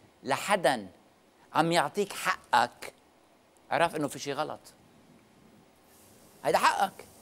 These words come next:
فليش واحد بده يعمل حاله؟ هيدي هيك الحياة يلي مثل ما نحن بنعرفها. أوكي، يمكن صرنا من، من، من جيل الديناصورات، يمكن، يمكن،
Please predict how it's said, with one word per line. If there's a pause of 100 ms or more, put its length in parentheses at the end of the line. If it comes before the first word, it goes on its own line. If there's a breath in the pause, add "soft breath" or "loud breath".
(1120)
فليش
واحد
بده
يعمل
حاله؟ (580 soft breath)
هيدي
هيك
الحياة (140)
يلي
مثل
ما
نحن (400 soft breath)
بنعرفها. (520)
أوكي، (400)
يمكن
صرنا
من،
من، (320)
من (480)
جيل
الديناصورات،
يمكن، (140)
يمكن،